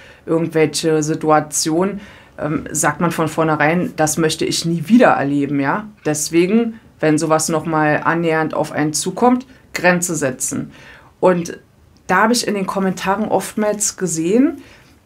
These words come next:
dass es wirklich Menschen gibt oder, oder besonders auch Frauen, ja, die ihren Partner als Narzissten abgestempelt haben. Ich sag's bewusst abgestempelt, weil man keine Aussprache gesucht hat.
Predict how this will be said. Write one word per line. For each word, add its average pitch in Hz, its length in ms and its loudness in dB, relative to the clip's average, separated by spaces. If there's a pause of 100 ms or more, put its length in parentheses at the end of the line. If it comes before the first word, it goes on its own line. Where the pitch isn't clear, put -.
dass 180 220 -2
es 160 320 -6
wirklich 285 840 0
Menschen 226 720 2
gibt 226 480 -2
oder, 175 300 0
oder 170 340 0
besonders 180 600 -2
auch 175 240 0
Frauen, 202 580 0
ja, 175 280 0 (600)
die 185 340 0
ihren 185 340 0
Partner 185 380 0
als 185 280 -2
Narzissten 220 720 -2
abgestempelt 180 1000 -2
haben. 185 280 2
Ich 160 100 -4
sag's 170 280 -6
bewusst 190 420 -2
abgestempelt, 190 880 0 (460)
weil 202 640 2 (1000)
man 180 240 0
keine 185 260 0
Aussprache 208 600 0
gesucht 226 440 -2
hat. 254 340 -4